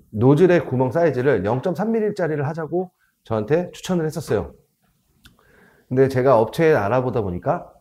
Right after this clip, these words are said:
노즐 영점삼 밀리짜리는, 아, 어, 노즐 삼 밀리짜리는 너무 이게 고와서 바닥으로 내려오지 않을 거다라는 얘기를 해서 저는 영점오 밀리짜리를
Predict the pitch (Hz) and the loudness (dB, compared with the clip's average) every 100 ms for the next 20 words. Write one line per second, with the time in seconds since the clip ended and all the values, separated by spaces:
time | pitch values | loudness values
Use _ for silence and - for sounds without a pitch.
0 | _ 104 113 135 139 107 107 113 208 202 | _ -4 -2 0 0 0 -2 -4 0 0
1 | - 117 104 131 180 - _ _ _ _ | 0 -2 -2 -2 -4 -10 _ _ _ _
2 | _ _ _ _ _ _ - 98 85 - | _ _ _ _ _ _ -10 -6 -6 -8
3 | 104 92 90 - _ - 131 151 160 208 | -6 -4 -6 -10 _ -2 0 2 0 2
4 | 190 143 117 127 110 98 117 127 104 113 | 2 2 -2 -2 -2 -2 -2 -2 -2 -4
5 | 107 110 101 92 143 85 - 104 131 127 | -4 -4 -4 -2 -4 -6 -8 -4 -2 -2
6 | 92 101 131 131 107 90 117 123 101 87 | -4 -2 -2 -2 -4 -6 -6 -6 -6 -8
7 | 90 82 _ _ _ _ - 107 117 104 | -10 -16 _ _ _ _ -8 -4 -2 -2
8 | 98 110 110 131 156 123 147 - 110 98 | -2 -2 -2 -2 -2 -4 -4 -6 -6 -4
9 | 117 127 104 131 131 127 113 107 110 139 | -4 -4 -2 -2 -2 -2 -4 -2 -2 -4